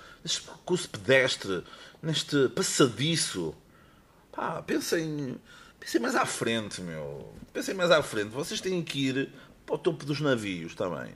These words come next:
que é o caralho. E ver mais à frente, ver as rochas, ok? E é por i-, e é com isto, com esta grande ponte, qual ponte Vasco da Gama qualquer. Então é com esta ponte. Passamos para a declaração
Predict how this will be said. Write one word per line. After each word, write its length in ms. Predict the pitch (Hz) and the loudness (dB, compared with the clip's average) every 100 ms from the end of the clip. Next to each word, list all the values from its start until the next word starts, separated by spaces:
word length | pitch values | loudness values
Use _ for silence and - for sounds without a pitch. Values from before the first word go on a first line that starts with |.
| - | -10
que 80 | 76 | -8
é 40 | |
o 80 | 87 | -6
caralho. 760 | - 117 101 80 71 65 67 - - - - - | 2 4 4 4 2 -2 -8 -16 -20 -20 -20 -10
E 60 | 185 | 2
ver 140 | 196 | 4
mais 200 | 185 180 | 4 4
à 80 | 185 | 4
frente, 460 | - 202 196 156 135 | 4 2 2 0 0
ver 100 | 151 | 2
as 160 | 127 | 2
rochas, 800 | 117 165 147 135 - 80 78 - - - - - - | 0 0 2 -2 -4 -6 -8 -12 -20 -20 -20 -20 -16
ok? 400 | - - 135 139 - - - | -6 2 2 2 -6 -18 -2
E 100 | 180 | 0
é 60 | 196 | 2
por 200 | 180 135 | 4 4
i-, 260 | 117 123 | 2 4
e 40 | 160 | 4
é 60 | |
com 260 | 170 160 127 | 4 2 2
isto, 300 | 113 - - | 2 -2 -2
com 100 | 131 | -2
esta 220 | - 131 | 2 0
grande 380 | 113 139 180 147 | 6 6 6 2
ponte, 520 | - 123 117 110 - - - - - - - - - | -2 2 2 0 -6 -14 -18 -20 -20 -20 -20 -20 -2
qual 180 | - 131 | 2 2
ponte 340 | - 139 120 | 4 4 4
Vasco 300 | - 101 - | 2 0 2
da 100 | 107 | 2
Gama 280 | 104 110 110 | 4 4 2
qualquer. 500 | - 98 92 90 78 - - - - - - - - | 2 0 0 -6 -8 -12 -20 -20 -20 -20 -20 -16 -10
Então 280 | 117 - 156 | -6 6 6
é 60 | |
com 200 | 156 143 | 6 0
esta 280 | 143 - 120 | -2 2 0
ponte. 420 | - 104 95 87 - - - - - | 0 -4 -4 -10 -16 -18 -20 -20 -4
Passamos 380 | 208 - 190 - | -2 4 2 4
para 140 | 185 | 2
a 40 | 170 | 2
declaração 840 | 165 170 160 143 - 110 101 | 2 6 8 8 4 4 4